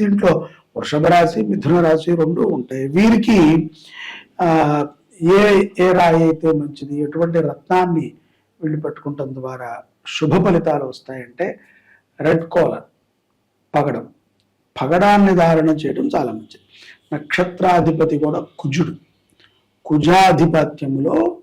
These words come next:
ఈ యొక్క నక్షత్రం ఉంటుంది. అలాగే అదృష్ట సంఖ్య కూడా తొమ్మిది వీరికి,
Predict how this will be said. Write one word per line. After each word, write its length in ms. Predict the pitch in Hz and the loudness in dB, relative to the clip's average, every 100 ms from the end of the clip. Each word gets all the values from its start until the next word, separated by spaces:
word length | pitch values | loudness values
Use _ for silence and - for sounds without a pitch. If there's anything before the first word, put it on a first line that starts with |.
| 170 | -2
ఈ 20 | |
యొక్క 220 | 160 156 | -2 -2
నక్షత్రం 480 | 127 - - _ 101 | -10 -12 -20 _ -20
ఉంటుంది. 320 | - _ _ _ | -20 _ _ _
అలాగే 320 | 147 180 202 170 - - - - - 135 | -2 0 2 2 0 -8 -20 -20 -14 -8
అదృష్ట 500 | 151 202 202 202 208 170 - | -2 2 2 2 0 -2 0
సంఖ్య 320 | 160 165 190 170 | 0 0 0 0
కూడా 280 | 160 151 120 - _ _ - | 0 0 -6 -12 _ _ -4
తొమ్మిది 340 | 185 202 185 123 | 0 4 2 0
వీరికి, 280 | 113 _ | -6 _